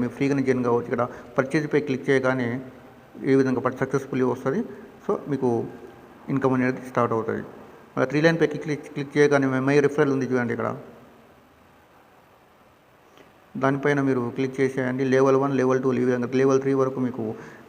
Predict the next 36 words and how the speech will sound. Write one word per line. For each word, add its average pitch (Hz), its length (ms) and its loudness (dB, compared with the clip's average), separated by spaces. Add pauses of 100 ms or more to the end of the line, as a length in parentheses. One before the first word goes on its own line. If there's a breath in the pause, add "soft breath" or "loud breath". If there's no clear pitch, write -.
(380)
కమిషన్ 127 320 0
వస్తుంది. 120 180 -8
ఇంకా 120 160 -2
లెవెల్ 127 240 2
వన్ 127 180 0
టెన్ 123 180 0
పర్సెంట్ 139 300 -2
వస్తుంది, 147 280 -4 (2250)
లెవెల్ 139 280 6
టూ, 143 80 2 (360)
లెవెల్ 131 260 6
త్రీ 131 80 2 (100)
ఈ - 100 0
విధంగా 131 320 0
మీకు 127 160 -4 (400)
ఇక్కడ - 240 -4
చూసుకున్నట్లయితే 135 540 -2
మీకు 120 160 -4
పర్సెంట్ 123 280 -2 (120)
ఉంటుంది. 135 220 -2 (440 loud breath)
లెవెల్ 131 260 6
వన్, 139 100 2 (100)
లెవెల్ 123 260 2
టూ, 123 40 2 (120)
లెవెల్ 117 240 0
త్రీ 156 80 -4 (100)
ఇవి 120 120 0 (100)
మీరు 143 140 -4 (520)
చూసుకోవచ్చు. 104 520 -4 (600 loud breath)
తర్వాత 156 320 4
మీ 139 160 4
బ్యాంక్ 135 220 8
అకౌంట్లు 135 280 0
కూడా 127 140 4
సెట్ 127 180 4
చేసుకోవచ్చు. 127 460 0